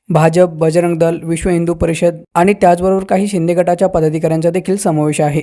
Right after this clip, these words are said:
दरम्यान, एकीकडे शिवसेना कोणाची हा निर्णय आता सर्वोच्च न्यायालयाकडे आहे. असं असताना देखील उद्धव ठाकरे यांच्याकडे पक्षप्रवेश सुरू आहे. यावेळी उद्धव ठाकरे यांच्या मातोश्री या निवासस्थानी मोठ्या दिमाखात हा पक्षप्रवेश सोहळा पार पडला.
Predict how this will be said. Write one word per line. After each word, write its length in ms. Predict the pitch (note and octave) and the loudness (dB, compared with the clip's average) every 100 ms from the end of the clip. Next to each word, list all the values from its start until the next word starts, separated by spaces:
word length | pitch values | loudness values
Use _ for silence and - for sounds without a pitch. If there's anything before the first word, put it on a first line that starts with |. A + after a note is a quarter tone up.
| D3+ | 2
दरम्यान, 320 | D3+ D#3+ F#3 | 2 2 0
एकीकडे 480 | E3+ D#3+ F3+ F#3+ G3+ | -2 -4 -2 0 0
शिवसेना 440 | E3+ D3+ F3+ F3+ | -2 -2 0 0
कोणाची 400 | F3 E3+ E3 E3+ | 0 0 0 0
हा 160 | F#3 F3 | 0 2
निर्णय 360 | F3+ F3 C#3 C3+ | 0 0 -4 0
आता 260 | F3 F3 F#3+ | 2 4 2
सर्वोच्च 400 | F#3+ F3 F3+ - | 2 0 0 0
न्यायालयाकडे 460 | F#3 D3+ D3+ D#3 | 0 0 0 0
आहे. 240 | D3 D3 D#3 - - | 0 0 -4 -8 0
असं 220 | E3 E3+ | 2 4
असताना 400 | F3 E3 F3+ F#3 | 2 2 -2 0
देखील 260 | F#3 F#3+ G3 | -2 -2 -2
उद्धव 360 | D#3+ D3+ E3+ | -2 -2 -2
ठाकरे 360 | F3 F#3 F#3+ D3+ D3 _ - | -2 -2 -2 -2 -4 _ 0
यांच्याकडे 480 | F3 E3+ G3+ G3+ | 0 2 2 0
पक्षप्रवेश 640 | G3+ F3+ - F#3+ F#3+ E3+ F3+ | 0 -4 -4 -2 0 -2 -2
सुरू 220 | F#3+ D3+ | -2 0
आहे. 240 | D3 D3+ D3 G3+ | 0 -2 -4 2
यावेळी 300 | F3 G3 G#3 | 4 4 2
उद्धव 340 | E3+ D3 G3 | 0 0 0
ठाकरे 280 | G3+ G3 G3 | 0 0 0
यांच्या 280 | F#3+ F#3 G3 | 0 0 0
मातोश्री 460 | D#3+ D3+ F3 F#3+ | 0 -4 -4 -2
या 80 | F#3+ | 0
निवासस्थानी 560 | F3+ D3+ D#3 F#3+ F#3 B2+ - | 0 0 -2 -2 -2 -4 -4
मोठ्या 280 | E3 E3 G3 | 0 2 2
दिमाखात 480 | F3 F3 G3 F3 C#3 - _ | 2 0 0 0 -4 -12 _
हा 60 | F3 | -4
पक्षप्रवेश 640 | F3 E3 - G3 G#3 G3+ | -2 -2 -2 -2 0 0
सोहळा 260 | G3+ G3+ E3+ | 2 2 2
पार 240 | E3+ D3 | 2 0
पडला. 340 | D3 D3 C#3+ | -2 -2 -2